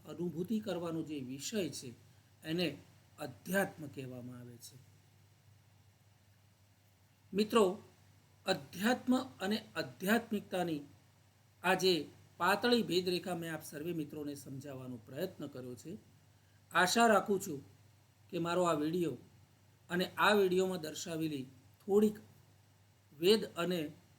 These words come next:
શાસ્ત્રોની વાત મેં આપ સમક્ષ મૂકી છે, આપ સર્વે મિત્રોને ગમશે જ.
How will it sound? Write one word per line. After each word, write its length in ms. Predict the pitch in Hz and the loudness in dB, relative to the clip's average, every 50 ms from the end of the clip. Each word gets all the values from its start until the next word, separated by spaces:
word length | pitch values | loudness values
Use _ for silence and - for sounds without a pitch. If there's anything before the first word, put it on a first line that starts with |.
| _ _ _ _ _ _ | _ _ _ _ _ _
શાસ્ત્રોની 800 | - - - 170 170 170 165 - - 196 190 185 180 165 143 143 - - - - - - _ _ _ _ _ _ _ _ _ _ _ _ _ _ _ _ - 131 131 | -12 -10 -4 -2 -2 -2 -2 -2 -2 0 0 2 2 0 -2 -4 -8 -16 -20 -20 -20 -20 _ _ _ _ _ _ _ _ _ _ _ _ _ _ _ _ -20 -16 -2
વાત 340 | 151 160 180 202 196 - - - - - - - - - - _ _ _ _ | 2 2 4 2 2 -2 -10 -20 -20 -20 -20 -20 -20 -20 -20 _ _ _ _
મેં 160 | 175 185 185 170 | -4 -2 0 0
આપ 160 | 170 175 175 | 0 0 -2
સમક્ષ 480 | - - 156 165 180 180 - - - | -6 -8 -6 -6 -6 -6 -6 -8 -8
મૂકી 360 | 165 147 143 151 - 233 214 190 | -8 -10 -10 -8 -4 -2 -2 -2
છે, 220 | - 170 151 143 - - - _ _ - _ _ _ _ _ _ _ - _ - | -4 -6 -10 -12 -14 -18 -20 _ _ -20 _ _ _ _ _ _ _ -20 _ 2
આપ 160 | 185 196 - | 2 2 2
સર્વે 320 | - - 185 185 208 214 | 0 -2 0 4 4 4
મિત્રોને 360 | 196 180 156 170 170 165 160 | 4 4 0 -2 -2 -2 -4
ગમશે 460 | 139 127 143 147 151 147 - 214 202 214 | -4 -6 -8 -10 -8 -6 -2 -2 0 -2
જ. 80 | 208 | -2